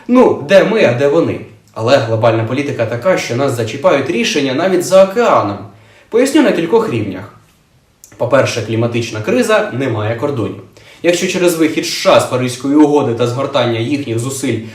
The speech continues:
загальносвітові викиди будуть більшими, то потепління прискориться. А Україна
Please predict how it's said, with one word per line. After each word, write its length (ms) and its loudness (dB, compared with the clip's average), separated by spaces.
загальносвітові 840 -2
викиди 360 0
будуть 340 -4
більшими, 540 -2
то 140 2
потепління 640 -4
прискориться. 720 -6
А 160 0
Україна 640 -2